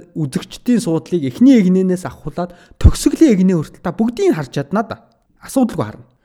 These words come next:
А гэтэл та яг өөр дээрээ тод гэрэл тусгачих юм бол та эхний эгнэн-, эгнэнээс цааших үзэгчдийг хэнийг нь ч харж чадахгүй.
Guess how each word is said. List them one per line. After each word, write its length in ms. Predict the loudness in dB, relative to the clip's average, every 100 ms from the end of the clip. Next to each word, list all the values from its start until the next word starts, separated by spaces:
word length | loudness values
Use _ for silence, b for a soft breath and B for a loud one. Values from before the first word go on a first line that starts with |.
| b b -12
А 80 | -2
гэтэл 320 | -2 -2 -2
та 80 | 0
яг 320 | 0 0 0 2
өөр 320 | 6 8 6 4
дээрээ 320 | 2 2 0 -6 -18
тод 240 | -2 -2 0
гэрэл 240 | -2 -2
тусгачих 400 | -8 -10 -10 -6
юм 80 | -4
бол 120 | -6 -10 _ _ _ _ _ -4
та 160 | -2
эхний 320 | 0 4 6 6
эгнэн-, 320 | 4 4 2
эгнэнээс 560 | 2 4 6 6 2
цааших 480 | 0 -4 -4 -8 -12 b b _
үзэгчдийг 800 | -2 0 0 -4 -4 -2 -2 -4 0
хэнийг 320 | 4 4 2
нь 60 | -4
ч 80 | -8
харж 180 | -16 -18
чадахгүй. 300 | -20 -20